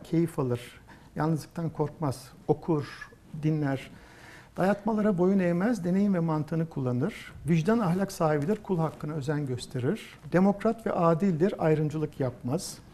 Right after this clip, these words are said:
Empati yapar, bireyin yaşam tarzına saygılıdır.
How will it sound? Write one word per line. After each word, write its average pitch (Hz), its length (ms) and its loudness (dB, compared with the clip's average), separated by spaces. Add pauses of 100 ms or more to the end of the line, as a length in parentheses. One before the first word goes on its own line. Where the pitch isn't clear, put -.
(340)
Empati 214 420 6
yapar, 190 560 0
bireyin 185 280 4
yaşam 185 320 2
tarzına 143 460 0
saygılıdır. 131 720 -2